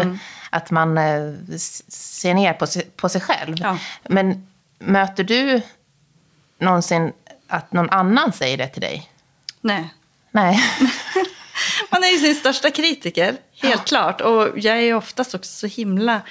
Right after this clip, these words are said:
Speaker 1: bjussig och snäll med alla andra. Eh, tycker jag verkligen. Och skulle ju aldrig kanske tänka de tankarna om någon annan som jag har i min närhet.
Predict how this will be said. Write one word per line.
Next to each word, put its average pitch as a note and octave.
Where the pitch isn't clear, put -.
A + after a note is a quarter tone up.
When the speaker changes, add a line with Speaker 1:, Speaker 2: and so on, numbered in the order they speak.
Speaker 1:
bjussig G#3+
och F#3+
snäll F#3
med F#3+
alla F#3
andra. G#3+
Eh, E3+
tycker -
jag E3
verkligen. F3
Och F3
skulle F#3
ju F#3+
aldrig F#3+
kanske F3+
tänka F3+
de A#3
tankarna E3
om E3
någon F3
annan G3+
som -
jag F3+
har F3
i F3
min G#3
närhet. F3+